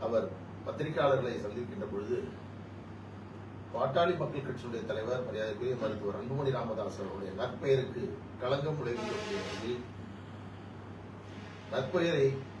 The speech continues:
சீர்குலைக்கக்கூடிய வகையில் பொய்யான, அவதூறான, உண்மைக்கு விரோதமான செய்தியை அவர் வெளியிட்டிருந்தார். இது தொடர்பாக அவர் விளக்கம் அளிக்க வேண்டும். இல்லை என்று சொன்னால், உங்களை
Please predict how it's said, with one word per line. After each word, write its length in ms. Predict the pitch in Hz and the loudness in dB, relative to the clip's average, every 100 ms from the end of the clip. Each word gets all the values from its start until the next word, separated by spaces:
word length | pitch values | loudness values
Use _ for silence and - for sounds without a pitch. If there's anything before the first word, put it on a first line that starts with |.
| - | 4
சீர்குலைக்கக்கூடிய 680 | 180 165 151 127 135 113 98 | 6 6 4 2 -2 -2 -4
வகையில் 380 | 90 101 113 117 113 - - - - - - - - - - | -4 -4 -4 -4 -6 -10 -12 -12 -12 -12 -12 -12 -12 -8 -2
பொய்யான, 440 | 131 151 131 120 127 131 - - | 0 4 4 4 0 0 -4 0
அவதூறான, 500 | 131 147 139 110 107 110 117 - - - - 123 | 0 2 2 2 2 -2 -2 -6 -10 -12 -6 -2
உண்மைக்கு 420 | 147 185 175 151 131 123 | 4 4 4 2 2 0
விரோதமான 560 | 113 143 147 135 120 113 113 117 - - | 0 0 2 2 2 0 0 -2 -4 -4
செய்தியை 400 | 120 117 113 113 - | -2 0 0 0 -4
அவர் 160 | 98 98 98 | -4 -2 -4
வெளியிட்டிருந்தார். 640 | 110 104 - 82 - - - - - - - - - - - | -4 -4 -6 -4 -4 -4 -6 -10 -10 -10 -10 -10 -10 -8 2
இது 120 | 143 202 175 | 8 8 8
தொடர்பாக 420 | 139 113 107 104 127 - - - - - - | 4 4 0 2 0 0 -4 -10 -12 -6 -2
அவர் 180 | 233 208 | 0 0
விளக்கம் 380 | - 156 135 127 | 2 2 2 0
அளிக்க 240 | 123 - 113 | 0 -2 -4
வேண்டும். 300 | 107 98 120 - - - - - - - - 131 | -2 -2 -2 -4 -8 -10 -12 -12 -10 -10 -6 0
இல்லை 220 | 147 175 | 4 6
என்று 220 | 160 135 - | 6 2 0
சொன்னால், 340 | 101 123 131 - - - - - - - - 117 | 0 2 2 0 -8 -12 -12 -12 -12 -12 -8 -2
உங்களை 320 | 131 135 | 2 6